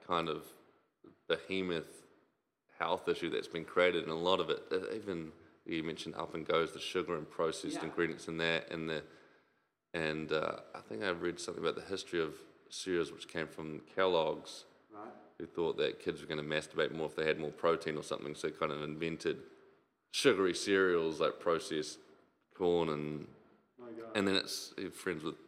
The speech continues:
Speaker 1: you know, when you actually find out how these things actually developed, I think it's friends with presidents or influential people at the time, and so it got kind of pushed through, and then
Speaker 2: It's
Speaker 1: you
Speaker 2: a
Speaker 1: think
Speaker 2: lot
Speaker 1: of the
Speaker 2: of
Speaker 1: food
Speaker 2: business.
Speaker 1: pyramids created by these
Speaker 2: It's
Speaker 1: agriculture
Speaker 2: business.
Speaker 1: Yeah.
Speaker 2: It's just business. I-, it's just business.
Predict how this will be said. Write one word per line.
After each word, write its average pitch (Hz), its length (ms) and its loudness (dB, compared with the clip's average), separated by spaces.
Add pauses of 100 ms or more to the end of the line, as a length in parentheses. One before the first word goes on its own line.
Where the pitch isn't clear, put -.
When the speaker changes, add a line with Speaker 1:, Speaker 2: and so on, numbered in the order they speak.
(540)
Speaker 1:
you 101 100 -4
know, 82 100 0
when 82 100 -2
you 90 60 -2
actually 87 200 -6 (300)
find 95 180 2
out 82 80 -2
how 87 140 2
these 85 160 2
things 87 220 -2
actually 82 200 -2
developed, 82 420 2
I - 40 -4
think 80 140 -6
it's 78 100 -8
friends 80 240 -6
with 78 160 -8
presidents 82 580 0
or 82 140 0
influential 80 460 -4
people - 320 -6
at - 60 -8
the - 140 -8
time, 85 340 0
and 78 100 -6
so - 160 -4
it - 120 -6
got - 180 -2
kind 80 160 -6
of - 100 -16
pushed - 260 -10
through, 85 260 2
and 78 100 -4
then 73 200 -10 (680)
Speaker 2:
It's 139 160 -12
Speaker 1:
you 85 60 -4
Speaker 2:
a - 40 -6
Speaker 1:
think 87 120 0
Speaker 2:
lot - 40 -6
Speaker 1:
of 85 40 -6
the 85 60 4
Speaker 2:
of - 60 -6
Speaker 1:
food 107 280 6
Speaker 2:
business. 95 120 -8
Speaker 1:
pyramids 98 300 -8
created 87 360 -6
by 82 160 -8
these - 100 -8
Speaker 2:
It's - 400 2
Speaker 1:
agriculture - 60 -2
Speaker 2:
business. 170 520 6
Speaker 1:
Yeah. 95 180 -2 (220)
Speaker 2:
It's 175 140 6
just 226 240 6
business. 156 500 4 (240)
I-, 139 40 6
it's 139 520 4
just 156 280 6
business. 107 560 2